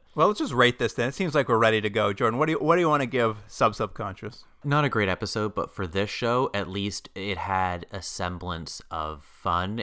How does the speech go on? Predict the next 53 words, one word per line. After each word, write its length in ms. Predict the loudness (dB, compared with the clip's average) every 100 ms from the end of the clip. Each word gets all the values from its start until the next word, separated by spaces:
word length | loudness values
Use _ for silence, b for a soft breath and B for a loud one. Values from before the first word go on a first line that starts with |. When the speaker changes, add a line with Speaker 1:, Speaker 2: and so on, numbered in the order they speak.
| -6
Speaker 2:
and 760 | -6 -4 -4 -4 -6 -10 -12 -12
it 80 | -10 -4
wasn't 340 | -4 -2 -6
as 100 | -8
dour 580 | -6 0 0 0 -2 -4
as 200 | -6 -10
normal, 380 | -8 -8 -6 -8 -2
even 240 | -2 0
if 120 | -2
it 200 | -4 -6
didn't 200 | -8 -8
really 200 | -6 -4
work. 180 | -2 -4 B B
So 80 | -4
I'm, 120 | -4 0
I'm 100 | 0
gonna 140 | 0
be 120 | -2
generous. 280 | -2 -2 -2
I'm 60 | -4
gonna 120 | -6
give 140 | -6
it 40 | -8
a 40 |
five 300 | -8 -8 -8
out 80 | -12
of 80 | -14
ten. 280 | -14 -14 -16 -20 _
Speaker 1:
Five 180 | 0 0
out 80 | 0
of 40 |
ten. 200 | -2 0
I 80 | 2
mean, 160 | 0 0
I 120 | -2
feel 180 | 0 -2
the 80 | -2
same 280 | -4 -4 -2
way. 380 | -2 -2 -6 -8
It's 600 | -6 -6 -8 -12 -14 -18 _
probably 380 | -4 6 6 6
the 100 | 0
best 220 | 0 2 0
episode 420 | -6 -4 -2 -2
they've 100 | -2
<laughs> 0 |
managed 320 | -2 0 0
to 60 | -2
accomplish. 560 | -2 0 2 0 -2 -6 B B B
Speaker 2:
You're 120 | 0
probably 220 | 4 6 8
right, 200 | 6 6
yeah. 180 | 2